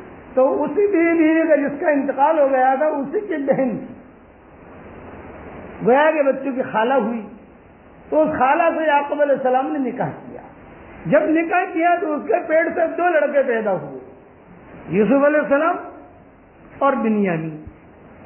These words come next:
یہ دونوں بھائی تھے۔ تو گویا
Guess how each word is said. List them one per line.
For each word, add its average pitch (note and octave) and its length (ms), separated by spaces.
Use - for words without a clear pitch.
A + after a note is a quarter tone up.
یہ C4 100
دونوں C#4 280
بھائی G3+ 360
تھے۔ F3+ 120
تو C4 120
گویا D#4 400